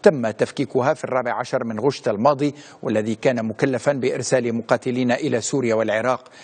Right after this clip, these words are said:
سيمثل أمام العدالة بمجرد انتهاء التحقيق الجاري تحت إشراف النيابة العامة المختصة.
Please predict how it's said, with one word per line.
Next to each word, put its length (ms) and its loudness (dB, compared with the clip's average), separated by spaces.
سيمثل 760 2
أمام 240 0
العدالة 480 0
بمجرد 600 -2
انتهاء 400 0
التحقيق 480 -4
الجاري 440 0
تحت 240 4
إشراف 440 -2
النيابة 460 0
العامة 460 0
المختصة. 600 -2